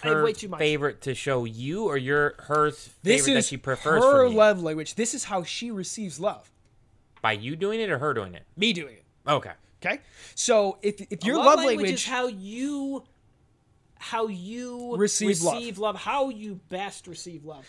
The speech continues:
Speaker 3: So
Speaker 1: There are some things that you might not actually connect with, which maybe
Speaker 3: And
Speaker 1: the
Speaker 3: I'm
Speaker 1: last
Speaker 3: gonna,
Speaker 1: one on the list.
Speaker 3: and the last one on the list is one that is not my love language in
Speaker 1: Mm-hmm.
Speaker 3: any way, shape, or form.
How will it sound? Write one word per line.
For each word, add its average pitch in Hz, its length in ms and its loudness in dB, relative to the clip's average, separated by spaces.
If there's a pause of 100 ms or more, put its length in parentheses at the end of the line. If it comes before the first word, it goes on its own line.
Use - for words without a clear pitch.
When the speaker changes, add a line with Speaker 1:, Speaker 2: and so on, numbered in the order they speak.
Speaker 3:
So - 240 4
Speaker 1:
There 220 80 10
are 180 100 8
some 247 320 -2
things 453 380 -4
that 208 160 -8
you 220 160 -8
might 226 260 -4
not 214 200 -4
actually 214 320 -4
connect 202 300 -10
with, - 160 -10
which 285 220 -14
maybe 202 480 -6 (280)
Speaker 3:
And 269 200 2
Speaker 1:
the 185 80 0
Speaker 3:
I'm 196 100 6
Speaker 1:
last 269 120 4
Speaker 3:
gonna, 262 180 6
Speaker 1:
one 165 100 -6
on 160 100 -10
the 156 80 -10
list. 156 120 0
Speaker 3:
and 247 100 2
the 254 80 8
last 214 400 2
one 349 100 -2
on 302 80 -2
the 220 80 2
list 180 320 -2
is 240 300 -4
one 185 300 0
that 175 280 -2
is 190 220 -4
not 165 480 -2
my 175 80 0
love 160 220 -2
language 160 260 -2
in 160 80 -8
Speaker 1:
Mm-hmm. 202 140 -14
Speaker 3:
any 285 340 6
way, 285 280 0
shape, 277 320 -2
or 302 80 -2
form. 220 340 2